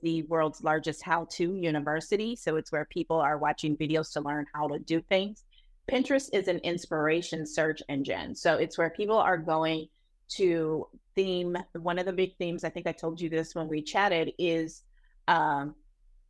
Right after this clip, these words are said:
fiftieth birthday celebrations, hundredth birthday celebrations, right? People are starting to search and plan their holiday parties already, right? So they're looking for themes on Pinterest for kids' birthday parties. I don't think my grandchildren have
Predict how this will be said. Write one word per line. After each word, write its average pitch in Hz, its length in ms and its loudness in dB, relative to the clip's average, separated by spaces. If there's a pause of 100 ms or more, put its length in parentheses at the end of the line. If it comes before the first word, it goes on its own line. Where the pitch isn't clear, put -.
(400)
fiftieth 196 360 2
birthday 180 320 2
celebrations, 147 720 -2
hundredth 170 480 -2
birthday 165 380 0
celebrations, 135 880 -2
right? 156 300 0 (340)
People 202 260 2
are 180 100 2
starting 175 460 0 (140)
to 165 340 0
search 175 560 0 (120)
and 160 260 -4
plan 165 500 -2 (420)
their 185 120 4
holiday 170 540 2
parties 139 680 -4
already, 160 640 0 (100)
right? 160 380 2
So 151 380 0 (320)
they're 185 220 4
looking 180 320 0
for 165 220 0 (120)
themes 151 560 -2
on 151 300 0 (160)
Pinterest 160 340 -4
for 165 100 2
kids' 165 300 0
birthday 160 600 0
parties. 147 340 -4
I 160 80 2
don't 170 140 -4
think 170 160 0
my 160 100 2
grandchildren 160 540 0
have 156 160 -6